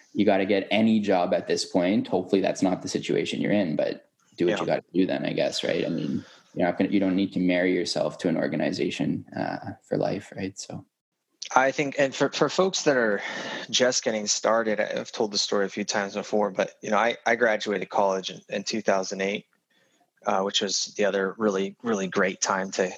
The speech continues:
Speaker 2: to get, <laughs> get into the job market, uh, with the financial crisis.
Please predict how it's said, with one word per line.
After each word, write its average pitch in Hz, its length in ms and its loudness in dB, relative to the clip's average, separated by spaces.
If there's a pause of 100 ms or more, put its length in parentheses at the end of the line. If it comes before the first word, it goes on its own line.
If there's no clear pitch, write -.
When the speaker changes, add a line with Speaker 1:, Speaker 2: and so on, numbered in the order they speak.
(120)
Speaker 2:
to 107 100 -2
get, 95 220 2 (180)
<laughs> - 220 -10
get 123 140 2
into 131 300 2
the 101 100 -12
job - 360 0
market, 92 540 0 (360)
uh, 101 160 4
with 98 120 0
the 107 80 -4
financial 104 500 2
crisis. 107 520 2